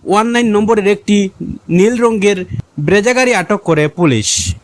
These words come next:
গাড়িটিতে তল্লাশি করেও নিরানব্বইটি সাবানের বাক্সে এক কেজি তিনশের বেশি সন্দেহজনক হেরোইন উদ্ধার করা হয়। ধারণা করা হচ্ছে উদ্ধারকৃত মাদকের বাজার মূল্য, উদ্ধারকৃত মাদকদ্রব্যের বাজার মূল্য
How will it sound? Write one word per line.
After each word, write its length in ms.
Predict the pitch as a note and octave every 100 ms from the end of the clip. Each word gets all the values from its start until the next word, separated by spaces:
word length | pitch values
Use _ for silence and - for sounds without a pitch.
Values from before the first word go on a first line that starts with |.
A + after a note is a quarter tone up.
| - -
গাড়িটিতে 460 | E3 G3 B3 A#3+ C4+
তল্লাশি 420 | G#3+ G3+ A3+ -
করেও 300 | - - E3 E3+ - -
নিরানব্বইটি 680 | E3 F#3 F#3+ A3 G3 B3 B3+
সাবানের 460 | - F#3 F3+ G3+ F#3+
বাক্সে 420 | F3 F3 - F3 D#3 - _ -
এক 160 | F#3 G3+
কেজি 200 | C4+ C#4
তিনশের 380 | A3+ B3 B3+ B3
বেশি 240 | G#3+ A3 A#3
সন্দেহজনক 680 | - G#3 G#3+ A#3 A3+ A#3 A3 G#2+
হেরোইন 320 | E3+ F#3 F#3+
উদ্ধার 300 | F#3+ F3 G#3
করা 240 | C#3+ B2+
হয়। 240 | A#2+ C#3 - - - - - - - C3+
ধারণা 300 | G3+ C4 C#4+
করা 220 | B3+ B3
হচ্ছে 340 | A3+ A#3 F3+ E3 F3
উদ্ধারকৃত 500 | F3 G3 B3 B3+ B3 B3+
মাদকের 460 | G3 E3+ G3 G#3+ G3+
বাজার 280 | E3 F#3 A3+
মূল্য, 220 | G#3+ F#3+ F3+
উদ্ধারকৃত 480 | G#3+ B3+ B3+ A#3 B3
মাদকদ্রব্যের 680 | G3+ F3 G3+ G#3+ G#3 A#3+ A3+ - - D3
বাজার 280 | F3 A3+ B3
মূল্য 220 | A#3